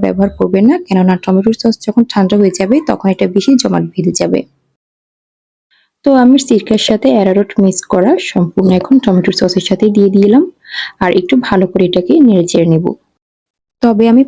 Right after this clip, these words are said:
পানির পরিবর্তে সিরকাটা ব্যবহার করেছি, কেননা পানি দিলে এটা অনেকক্ষণ ধরে জাল দিতে হবে আর সময়ও নষ্ট হবে, আর এটা টমেটোর কিন্তু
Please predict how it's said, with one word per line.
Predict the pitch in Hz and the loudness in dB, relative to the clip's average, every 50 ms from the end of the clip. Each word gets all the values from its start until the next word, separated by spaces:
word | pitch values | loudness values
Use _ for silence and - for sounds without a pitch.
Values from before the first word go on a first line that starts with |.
| 269 | 2
পানির | 226 208 214 240 247 247 - | 2 2 2 2 2 2 0
পরিবর্তে | 247 233 233 214 226 226 220 - 302 311 | 0 2 2 2 0 -2 0 0 -2 0
সিরকাটা | - - 220 196 - - 208 202 - 240 247 | 0 0 -2 -2 -2 -4 -4 -2 0 0 0
ব্যবহার | 214 208 196 180 185 196 202 202 - | 2 0 0 0 0 0 0 0 -2
করেছি, | 208 202 196 190 - 269 262 - | -2 -2 -2 -2 -2 -4 -4 -2
কেননা | 214 196 202 208 226 254 262 - 208 | -2 0 2 2 2 2 0 -2 0
পানি | 202 202 220 226 214 233 | 0 2 2 2 2 2
দিলে | 233 240 277 311 269 196 | 4 4 4 4 2 0
এটা | - - 196 269 262 220 | 0 -2 -2 -2 0 0
অনেকক্ষণ | 202 208 208 - - 233 247 240 | 0 0 0 0 2 2 4 4
ধরে | 240 247 277 262 - | 4 2 0 0 0
জাল | 226 202 180 180 180 185 | 0 0 0 0 0 0
দিতে | 180 180 - | -2 0 0
হবে | 196 208 202 285 285 240 | 0 0 0 0 0 0
আর | - - - | -2 -2 -2
সময়ও | 214 208 214 233 247 247 | 0 2 4 4 4 4
নষ্ট | 214 190 185 170 - - 196 185 | 4 2 0 -2 -4 -4 -4 -2
হবে, | 180 190 240 349 381 - - - - - - - - - - 185 175 | 0 0 0 0 -2 -4 -8 -14 -12 -12 -12 -12 -10 -8 -4 -4 -2
আর | 175 175 185 - | -2 -2 -2 -2
এটা | - 190 - - - | -4 -4 -6 -4 -4
টমেটোর | 247 226 220 226 - - 247 - | 0 0 2 2 0 0 -2 0
কিন্তু | - 254 277 | 0 0 0